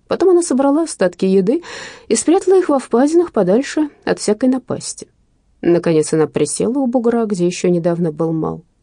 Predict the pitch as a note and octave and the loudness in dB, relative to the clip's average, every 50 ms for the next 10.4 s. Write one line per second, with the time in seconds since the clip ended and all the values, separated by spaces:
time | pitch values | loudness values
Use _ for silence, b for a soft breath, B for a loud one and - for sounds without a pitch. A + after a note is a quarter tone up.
0 | _ _ - - - - - G#3 B3 C#4+ B3+ A3 F#3 D#3+ D3 C#3 D3 D#3 F#3+ F#3+ | _ _ -8 -8 -6 -4 -4 -2 -2 0 0 0 0 0 -2 -2 -4 -4 -4 -6
1 | _ _ _ _ - - D#3+ D#3 E3 F#3+ F#3+ D#3 C3 C#3 C3+ - - - - _ | _ _ _ _ -6 -2 -2 -2 -2 -4 -8 -12 -12 -12 -12 -14 -16 -20 -20 _
2 | _ _ _ _ _ _ _ _ _ _ _ _ _ _ _ _ _ - G#3+ C4+ | _ _ _ _ _ _ _ _ _ _ _ _ _ _ _ _ _ 0 2 4
3 | E4 E4+ F4+ F4 E4+ E4+ E4+ - F#4 F4+ - - - D#3 D3+ C#3+ D3 D3+ D3+ D3+ | 4 4 4 4 4 4 2 -2 -4 -4 -4 -4 -2 -2 -2 -2 0 -2 -2 -2
4 | - - - - E3 E3+ B B B B B B B B B B B C4 C#4 - | -4 -4 -2 -2 -2 -2 B B B B B B B B B B B 0 2 2
5 | D#4 - F#4+ G4+ F#4 - D#4 C4 B3 C#4 D#4 E4 D#4 C#4+ C4 A#3+ G#3+ A#3 C#4+ E4 | 2 2 2 0 2 2 2 2 4 4 4 6 6 4 4 4 6 6 6 6
6 | F4 D#4 B3+ A3+ A3 - - A#3+ B3 D4 D#4 C#4+ A3+ G#3 - - G3+ - A3+ A3+ | 6 6 6 4 2 2 2 2 4 4 4 4 2 0 0 -2 -2 0 0 0
7 | A#3 - - G3+ F3+ F3+ - - - F#3+ A#3+ D#4+ - - - _ _ _ _ _ | 0 0 0 0 0 -2 -2 -4 -2 0 0 -2 -2 -8 -20 _ _ _ _ _
8 | - B3+ - D#4+ D#4 - D#4 C#4 C4 A#3 C#4 D4 C#4+ D4 C#4 - - - C#4+ C4+ | -4 -2 -2 -4 -4 -4 -4 -4 -2 -2 -2 -2 -2 -6 -8 -6 -4 -4 -2 -2
9 | C#4 C#4+ - - - - - F3+ D3 D3 D3 D3 - - - D3+ - D3+ D3+ C#3 | -2 -4 -4 -6 -6 -4 -2 -2 -2 -2 -4 -6 -6 -6 -6 -6 -4 -4 -4 -4
10 | C#3 D3 D3+ - - D3+ - | -4 -4 -4 -4 -6 -8 -8